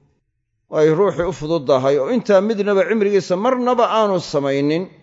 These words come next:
ta noocaasi waxay markaa u sababaysaa nooc cuquuba ah. Bimacnaa waxa weeye jihaadkii, ee, kamana qayb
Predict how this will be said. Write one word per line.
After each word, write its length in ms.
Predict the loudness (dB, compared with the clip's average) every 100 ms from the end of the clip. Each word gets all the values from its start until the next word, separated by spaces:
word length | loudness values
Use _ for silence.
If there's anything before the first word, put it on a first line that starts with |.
| _ _ _ _ _ _ _ _ -4
ta 60 |
noocaasi 500 | 0 2 4 2 2 -4
waxay 260 | -2 -2
markaa 280 | -2 -2 -2
u 60 | -2
sababaysaa 680 | -2 0 2 0 0 0 0 -2 -10 -18 -6
nooc 180 | -6 -6
cuquuba 380 | -8 -10 -10
ah. 80 | -12 -18 _ _ _ _ _ _ _
Bimacnaa 400 | -2 0 0 0
waxa 160 | 0 2
weeye 240 | 2 0
jihaadkii, 600 | 0 2 2 2 -4 -8 -8 -14 _ _ _ _ _ _ _ -2
ee, 340 | 2 4 2
kamana 320 | 2 2 2
qayb 240 | 2 2